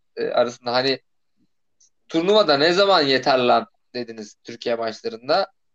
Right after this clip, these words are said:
Bir de "Ne alakası var lan" dediğiniz oyuncuyu şampiyon tercihi oldu mu? Mustafa abi.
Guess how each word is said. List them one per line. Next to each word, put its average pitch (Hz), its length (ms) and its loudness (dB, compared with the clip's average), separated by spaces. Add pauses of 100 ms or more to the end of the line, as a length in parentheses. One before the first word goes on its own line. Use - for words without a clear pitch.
(320)
Bir 139 100 -10
de 185 320 2
"Ne 123 180 0
alakası 156 680 2
var 139 160 6
lan" 139 280 4
dediğiniz 135 380 -2
oyuncuyu 131 600 -4 (1040)
şampiyon 131 380 2 (160)
tercihi 143 460 2
oldu 135 360 2
mu? 113 160 -4 (3000)
Mustafa 123 340 -4
abi. 117 220 0